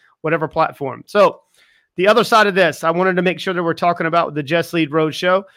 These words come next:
She's went from no one knowing, actually, she had a podcasting show to her being in the top fifty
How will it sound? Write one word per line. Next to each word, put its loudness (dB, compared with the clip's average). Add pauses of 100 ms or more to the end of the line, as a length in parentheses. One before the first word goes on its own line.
(260)
She's -6
went 0
from 2
no 4
one 2
knowing, 4 (280)
actually, 0
she -2
had 6
a 4
podcasting 0
show 0
to -2
her 0
being 0
in 0
the 0
top 0
fifty -4